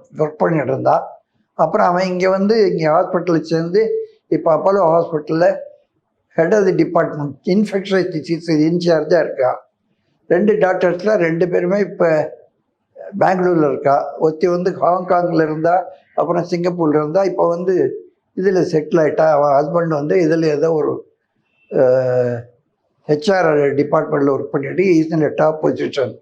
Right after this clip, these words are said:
இன்னொருத்தன் வந்து அங்கேயே ஆடிட்டரா இருக்கான், பெங்களூர்ல ஒர்க் பண்ணிட்டு இருந்தான்.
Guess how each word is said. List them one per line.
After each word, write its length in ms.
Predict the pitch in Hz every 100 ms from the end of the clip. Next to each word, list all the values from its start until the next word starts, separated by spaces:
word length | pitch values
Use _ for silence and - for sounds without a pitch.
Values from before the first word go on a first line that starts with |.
| _ _ _ _ _ _ _ _ -
இன்னொருத்தன் 440 | 175 196 180 156
வந்து 280 | 143 170 208 180 143 131 127 - _ _ _
அங்கேயே 380 | 156 165 180 175
ஆடிட்டரா 560 | 160 151 180 175 156
இருக்கான், 320 | - - 139 147
பெங்களூர்ல 400 | 160 180 180 170
ஒர்க் 220 | 151 -
பண்ணிட்டு 340 | 165 143 123 120
இருந்தான். 280 | 120 131